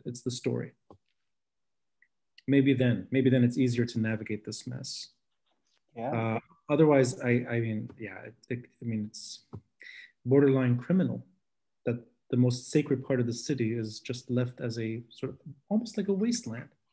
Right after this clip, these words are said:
Speaker 2: Which was also interesting, like, uh,
Speaker 1: And, and that's not because of the protests or the, f-, the, the, uh, the demonstrations or the bra-, the rioting. It's got nothing to do with that. That's the municipality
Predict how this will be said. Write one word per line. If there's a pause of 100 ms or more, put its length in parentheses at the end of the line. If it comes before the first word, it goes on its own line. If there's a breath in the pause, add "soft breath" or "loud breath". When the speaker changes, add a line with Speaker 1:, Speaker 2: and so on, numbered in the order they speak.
(160)
Speaker 2:
Which
was
also
interesting,
like,
uh,
Speaker 1:
And,
and
that's
not
because
of
the
protests
or
the,
f-,
the,
the,
uh, (360)
the
demonstrations
or
the
bra-,
the
rioting.
It's
got
nothing
to
do
with
that.
That's
the
municipality